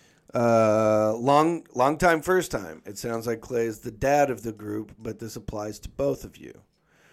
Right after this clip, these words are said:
Would you rather be exiled with Maui from Moana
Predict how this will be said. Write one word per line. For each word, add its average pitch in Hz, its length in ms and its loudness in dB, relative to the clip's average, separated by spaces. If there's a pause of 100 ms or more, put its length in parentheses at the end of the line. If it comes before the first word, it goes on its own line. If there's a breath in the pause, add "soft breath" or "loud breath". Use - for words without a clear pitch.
(200 soft breath)
Would 113 160 -6
you 135 120 -2
rather 139 300 6
be 123 380 -6 (160)
exiled 104 840 -6 (160)
with 110 320 -12
Maui 117 520 -6
from 113 340 -10
Moana 107 640 -8